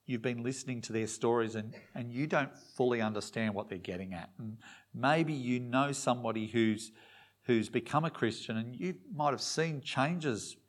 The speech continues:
in that person and you might want to know why. Or maybe tonight, even, uh, though you have given yourself to Jesus in the past, you feel him saying, "It's time you got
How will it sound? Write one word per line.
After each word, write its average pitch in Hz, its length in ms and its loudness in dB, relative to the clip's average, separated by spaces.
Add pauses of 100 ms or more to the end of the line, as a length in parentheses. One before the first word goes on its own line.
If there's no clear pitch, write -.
(120)
in 123 120 -4
that 110 180 0
person 107 500 0 (720)
and 147 100 -6
you 165 80 -2
might 160 180 2
want 123 180 2
to 110 80 -2
know 104 120 2
why. 101 560 -2 (1900)
Or 143 80 0
maybe 165 240 8
tonight, 131 420 4
even, 127 600 -2
uh, 113 360 2
though 117 300 4 (800)
you 135 220 2
have 110 180 -4
given 147 340 0
yourself 110 400 -2
to 110 80 -8
Jesus 104 440 -4
in 101 100 -8
the 98 80 -8
past, 123 840 -10 (920)
you 127 80 -2
feel 165 380 0
him 143 100 -2
saying, 120 600 0 (600)
"It's - 200 -10
time 147 320 -4
you 127 160 -2
got 104 300 2